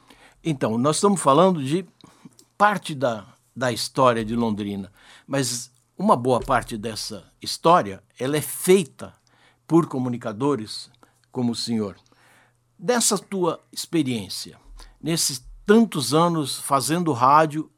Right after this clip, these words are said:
e contando histórias da cidade, conta pra gente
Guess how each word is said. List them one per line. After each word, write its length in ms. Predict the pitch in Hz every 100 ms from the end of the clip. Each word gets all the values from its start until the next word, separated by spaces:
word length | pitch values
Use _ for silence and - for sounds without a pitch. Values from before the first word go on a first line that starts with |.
| -
e 80 |
contando 480 | 127 156 135 160 156
histórias 500 | 131 - 139 123 117
da 120 | 113
cidade, 600 | 107 113 101 101 90 - _ _ - - _ _ _ _ _ _
conta 260 | 240 240 196
pra 160 | 175
gente 360 | 156 175 -